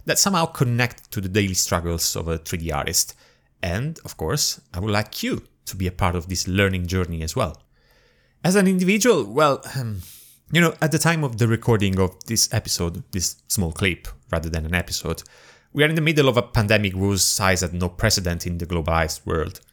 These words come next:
Our community of three D artists is physically distanced, and in-person industry events of twenty twenty have been cancelled. However, we were quite fast to react with online lectures, gatherings, and meetings.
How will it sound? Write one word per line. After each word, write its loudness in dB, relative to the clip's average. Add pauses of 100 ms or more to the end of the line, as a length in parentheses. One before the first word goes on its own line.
(400)
Our 4
community 0
of 0
three -6
D 0
artists 0 (100)
is -2 (220)
physically -4
distanced, 0 (640)
and 4
in-person 2
industry 0
events 2
of -4
twenty 0
twenty 0
have -2
been -4
cancelled. -4 (320)
However, 2 (160)
we -2
were -2 (180)
quite 0
fast 2
to -4
react 0
with -2 (340)
online 0
lectures, 0
gatherings, 0
and -8
meetings. -4